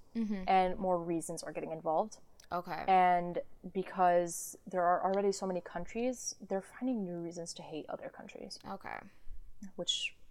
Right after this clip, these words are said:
Speaker 2: prolongs a war.
Speaker 1: Right.
Speaker 2: And Israel hates Iran. Like, I could just say that point blank, you know?
Speaker 1: We can
Speaker 2: Israel
Speaker 1: do
Speaker 2: hates, as a government, I don't wanna talk for Jewish people at all, but Israel in itself hates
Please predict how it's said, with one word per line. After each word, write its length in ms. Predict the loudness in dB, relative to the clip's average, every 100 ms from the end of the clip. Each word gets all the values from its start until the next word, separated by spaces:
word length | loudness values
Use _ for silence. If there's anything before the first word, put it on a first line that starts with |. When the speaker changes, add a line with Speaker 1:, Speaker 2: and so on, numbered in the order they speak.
| -12
Speaker 2:
prolongs 540 | -4 -2 -2 -2 -4 -6
a 40 |
war. 460 | -4 -2 0 -2 -6 -14 -12
Speaker 1:
Right. 240 | -12 -12 -6 4
Speaker 2:
And 420 | 6 6 2 -6 -12 -20 -20 -20 -4
Israel 300 | -2 2 2
hates 220 | 2 -4 -4
Iran. 280 | -4 -4 -8 -18 -20 -20 _ -20 10
Like, 120 | 12
I 60 | 12
could 120 | 12
just 140 | 8
say 80 | 6
that 120 | 4
point 180 | 2 -2
blank, 280 | -4 -4 -2
you 80 | 2
know? 80 | 6
Speaker 1:
We 40 |
can 60 | 8
Speaker 2:
Israel 200 | 12 12
Speaker 1:
do 40 | 12
Speaker 2:
hates, 460 | 12 10 4 -2 -4 6
as 120 | 8
a 40 | 8
government, 400 | 4 4 0 -4 -10 -14 -14 -2 6
I 80 |
don't 100 | 8 8
wanna 140 | 6
talk 220 | 6 4
for 380 | 6 6 6 4
Jewish 320 | 0 -2 -2
people 300 | -4 -2 0 2
at 100 | 2
all, 400 | 4 4 4 -2 -10 -20 -20 4
but 240 | 6 6 2
Israel 320 | 0 4 4
in 100 | 4
itself 480 | 0 2 2 0 -2 -16 -6
hates 600 | -4 -4 -4 -6 -4 -6